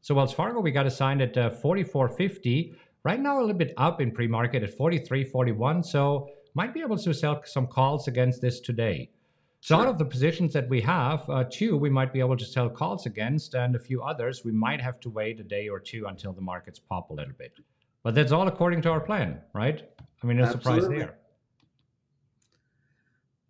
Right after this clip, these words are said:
Speaker 2: Absolutely.
Speaker 1: All right. So if you would like to know exactly how we do this, how we are selling these calls, and, uh, how this works, I'll link to a, a few videos right here that you can take a look at, and, uh,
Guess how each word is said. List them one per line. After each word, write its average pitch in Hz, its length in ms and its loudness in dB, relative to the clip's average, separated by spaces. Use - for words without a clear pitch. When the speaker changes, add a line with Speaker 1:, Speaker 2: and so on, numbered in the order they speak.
Speaker 2:
Absolutely. 120 800 0
Speaker 1:
All 107 120 0
right. 90 240 -2
So 190 120 6
if 170 80 8
you 285 100 4
would 285 80 0
like 202 180 0
to 160 60 0
know 156 160 6
exactly 139 540 0
how 139 220 0
we 170 120 2
do 131 180 4
this, 139 200 2
how 127 140 2
we 127 120 2
are 117 60 2
selling 127 360 2
these 120 200 0
calls, 117 440 0
and, 107 180 -6
uh, 104 180 -2
how 117 160 -2
this 117 240 -6
works, 113 260 0
I'll 247 120 2
link 240 200 4
to 156 160 6
a, 131 360 4
a - 20 2
few 123 220 2
videos 131 500 4
right 113 320 2
here 127 300 4
that 117 140 0
you 107 60 -6
can 110 160 -4
take 110 260 -6
a 104 40 -10
look 123 240 -2
at, 110 240 -4
and, 107 220 -6
uh, 104 140 -2